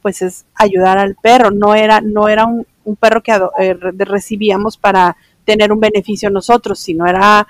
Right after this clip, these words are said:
ayudar al perro. Entonces, esa motivación la tienes que seguir teniendo siempre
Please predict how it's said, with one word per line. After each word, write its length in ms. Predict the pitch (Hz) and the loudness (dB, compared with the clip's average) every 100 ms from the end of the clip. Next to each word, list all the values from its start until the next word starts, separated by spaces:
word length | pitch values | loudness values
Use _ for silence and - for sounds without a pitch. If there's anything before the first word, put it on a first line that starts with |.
| - _ _ _ - | -10 _ _ _ -4
ayudar 400 | - 196 196 196 | 0 4 4 4
al 140 | 190 | 2
perro. 320 | 185 220 208 | 2 4 4
Entonces, 320 | 196 196 202 220 | 2 -2 -4 -4
esa 180 | 208 226 | -2 0
motivación 560 | 220 214 202 175 220 | -2 0 -2 0 -2
la 80 | 226 | -2
tienes 300 | - 196 190 | -4 -6 -6
que 100 | - | -8
seguir 320 | 196 202 190 - | -6 -4 -6 -6
teniendo 340 | 202 202 196 | -4 -2 -2
siempre 540 | 196 208 185 196 196 | -4 -8 -4 -2 -2